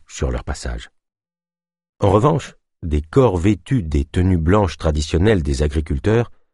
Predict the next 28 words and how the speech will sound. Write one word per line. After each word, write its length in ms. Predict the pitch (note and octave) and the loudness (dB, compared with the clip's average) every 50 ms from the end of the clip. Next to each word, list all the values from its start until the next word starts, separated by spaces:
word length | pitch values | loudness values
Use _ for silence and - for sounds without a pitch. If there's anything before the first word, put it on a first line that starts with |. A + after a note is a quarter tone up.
| _ _ - | _ _ -4
jonchaient 440 | E2 F2+ A#2 B2 A2+ - - B2+ A2+ | 0 2 2 2 2 2 2 4 4
les 180 | G#2+ F#2 F2+ | 4 4 4
allées 200 | F#2 F2+ F#2 G2+ | 4 4 4 4
entre 280 | F#2 F2+ D#2+ - - E2+ | 2 2 0 -2 -2 0
les 120 | D2+ D2 | 0 2
rangées 320 | D2 D2 D#2+ D#2+ D2 D#2 D2 | 2 2 2 2 2 0 2
d'arbres 400 | D2 D#2 D2+ D2+ C#2 C2+ C#2 C2+ | 2 2 0 0 0 -2 -4 -4
fruitiers 580 | - - E2 D2+ D2 - - G2+ A2 A2+ A#2 | -4 -4 -4 -4 -4 -2 0 0 2 2 2
et 40 | G#2+ | 2
de 120 | F2 F2 | 2 0
ceps 260 | D#2+ - - E2+ C2+ B1+ | 0 0 -2 -2 -2 -2
de 80 | - | -6
vigne. 380 | B1+ A1 A1+ G#1+ G1+ G1+ - - _ _ _ _ _ _ _ _ _ _ _ _ _ _ _ _ _ _ _ _ _ _ _ _ _ _ - | -6 -6 -6 -10 -10 -12 -14 -16 _ _ _ _ _ _ _ _ _ _ _ _ _ _ _ _ _ _ _ _ _ _ _ _ _ _ -2
La 180 | F#2+ F#2 F2 | 0 0 0
femme 340 | - - - F#2+ F2 E2+ D#2+ | 0 0 0 0 2 2 2
orcite 520 | D2+ - - - - - D#2+ D2+ - - - - | 0 -2 -4 -6 -6 -6 -6 -6 -8 -12 -8 -4
hurla. 400 | - G2+ E2 - C2 B1+ - - - _ _ _ _ _ _ _ _ _ _ _ _ _ _ - | 0 0 0 0 0 -2 -4 -6 -10 _ _ _ _ _ _ _ _ _ _ _ _ _ _ -4
Ganesh 420 | F#2+ F#2+ G2+ C3 C#3+ - - - | 0 2 2 2 2 0 -2 -2
se 60 | - | -2
retourna, 460 | F2 F#2+ F2 - D2 D2 B1+ A#1 - _ _ _ _ _ _ _ - | 0 0 0 0 -2 -2 -2 -4 -8 _ _ _ _ _ _ _ -12
le 100 | - - | -12 -10
canon 360 | - - E2+ F2 F#2+ G2+ G2+ | -4 -2 0 2 2 2 2
de 100 | F#2+ F2+ | 2 0
son 220 | E2 - - F2 D#2+ | 0 0 0 -2 0
taz 300 | - A2 G2 G#2 F2+ D#2 | 2 2 2 2 0 0
pointé 340 | - - G#2+ G2 - G#2+ | 0 0 0 2 0 0
devant 220 | D#2+ E2+ C#2+ C2 C2 | 0 0 0 -2 -2
lui. 220 | C2 A1+ - - | -4 -8 -12 -14